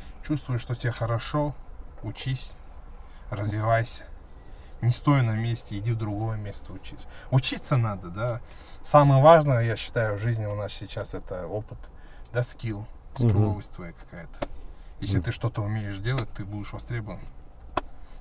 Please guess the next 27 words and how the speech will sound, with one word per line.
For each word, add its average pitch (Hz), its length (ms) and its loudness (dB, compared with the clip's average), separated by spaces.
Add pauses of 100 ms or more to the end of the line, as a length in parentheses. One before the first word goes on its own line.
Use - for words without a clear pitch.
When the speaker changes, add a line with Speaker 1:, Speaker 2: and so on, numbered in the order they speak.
Speaker 1:
Если 113 180 -4
ты 117 140 2
ничего 120 260 6
не 107 120 2
умеешь 101 240 -6
делать, 117 260 -6
ты - 80 -6
никому 107 300 -4
не 95 80 -6
нужен. 92 260 -12 (280)
Правильно? 123 280 -2 (640)
Speaker 2:
Мгм. 90 320 0 (260)
Speaker 1:
Вот. 95 260 -12 (140)
Поэтому 104 400 -6
я 98 100 -6
хочу, - 300 -10
чтоб - 300 -12
вот 95 100 -12 (100)
люди 98 240 -8
были 92 380 -10 (560)
более 98 300 -4
свободные, 101 840 -6 (1040)
более 98 640 -8
избирательные. 101 800 -4 (1040)
И 104 240 -8 (160)
хотел 113 300 -6
бы, 110 160 -8